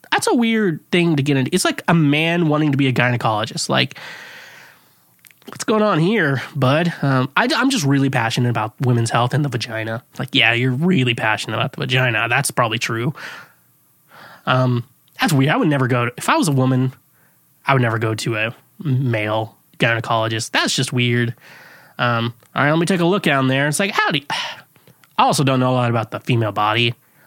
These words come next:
just to be honest. Uh, one day I'll figure out how breast milk works, but I don't. Um,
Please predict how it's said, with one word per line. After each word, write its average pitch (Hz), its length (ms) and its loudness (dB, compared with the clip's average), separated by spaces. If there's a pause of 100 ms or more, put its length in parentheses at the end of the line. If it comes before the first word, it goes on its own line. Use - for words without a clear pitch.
(100)
just - 140 -8
to 131 60 -4
be 120 100 0
honest. 113 440 -2 (600)
Uh, 123 80 2
one 202 120 6
day 202 80 2
I'll 175 140 2
figure 156 260 0
out 151 60 2
how 147 100 2
breast 139 260 0
milk 139 220 0
works, 151 240 2
but 127 140 0
I 117 60 0
don't. 127 360 0 (320)
Um, 120 380 0